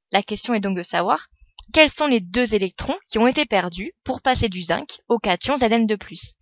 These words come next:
Eh bien, ces deux électrons, il s'agit des deux électrons de l'orbital quatre S. Donc, la configuration électronique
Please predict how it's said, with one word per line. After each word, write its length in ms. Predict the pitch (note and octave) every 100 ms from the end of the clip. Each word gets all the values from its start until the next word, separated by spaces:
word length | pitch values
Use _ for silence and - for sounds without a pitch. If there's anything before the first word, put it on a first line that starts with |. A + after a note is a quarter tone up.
| - - -
Eh 60 | -
bien, 160 | A#3+
ces 120 | F#4 C#4
deux 180 | B3
électrons, 420 | A3+ F3+ - F#3+ B3+ _ _ _ _
il 160 | D#4 E4
s'agit 440 | - G#3+ F#3+ G3+ -
des 100 | F#3
deux 220 | F#3 B3
électrons 480 | G#3+ G3 - A#3 E4+
de 140 | A#3 G3
l'orbital 540 | G3+ G3+ G3 A#3+ C#4+ - _ _
quatre 360 | - B3+ - -
S. 340 | F#3+ - - _ _ - _
Donc, 140 | G#3 G#3
la 100 | G#3+
configuration 760 | - C#4 C#4+ C4 B3+ B3+ - B3+
électronique 760 | A3+ - A3 G#3 G#3 - -